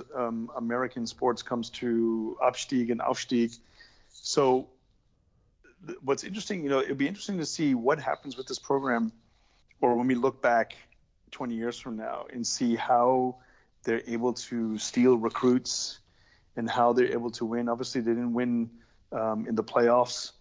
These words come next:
um, and even though they were, they had a great record, it goes to show that in, in, in, in this particular situation, um, personality can, can attract talent and obviously money.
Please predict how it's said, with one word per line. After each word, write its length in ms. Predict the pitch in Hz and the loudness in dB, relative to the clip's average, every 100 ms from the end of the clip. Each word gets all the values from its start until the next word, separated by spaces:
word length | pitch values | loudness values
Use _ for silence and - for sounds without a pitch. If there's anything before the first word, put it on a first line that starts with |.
| _ _ _ _ - | _ _ _ _ -8
um, 500 | 120 113 110 107 - | -4 -4 -4 -6 -8
and 320 | 117 110 107 - | -6 -4 -4 -2
even 240 | 120 110 | 0 2
though 100 | 113 | 2
they 180 | 110 110 | 4 4
were, 420 | 110 110 110 107 107 | 4 2 2 2 0
they 100 | 110 | 0
had 100 | 110 | 2
a 60 | 113 | 2
great 220 | 113 117 | 4 4
record, 340 | 117 120 123 117 - _ - - - _ _ _ _ | 4 4 2 0 -14 _ -20 -20 -20 _ _ _ _
it 140 | 156 127 | -2 2
goes 160 | 165 | 2
to 80 | 160 | 0
show 200 | 139 147 | 2 2
that 180 | 135 120 120 | 4 0 -2
in, 240 | 131 113 113 | -8 -8 -8
in, 240 | 113 113 _ | -8 -10 _
in, 240 | 120 110 110 | -10 -8 -8
in 160 | 113 104 | -8 2
this 200 | 170 190 | 2 2
particular 600 | 151 - 117 113 104 98 | -2 -2 -2 0 -2 -2
situation, 760 | - 104 110 107 - - 117 - _ _ 123 | -6 -2 0 0 -2 -8 -10 -14 _ _ -4
um, 280 | 107 101 98 | -4 -6 -2
personality 760 | 147 131 127 117 127 123 117 | 0 2 2 4 4 2 -2
can, 360 | 113 113 107 110 | -4 -8 -8 -8
can 160 | - | -8
attract 520 | 113 - 123 113 - - | -8 -2 0 0 -4 -4
talent 540 | - 127 127 123 - - - _ _ _ - | 0 0 -2 -6 -12 -18 -20 _ _ _ -10
and 100 | 113 | -6
obviously 380 | 104 110 - | -6 -4 -2
money. 400 | 139 139 120 90 | 0 0 -2 -6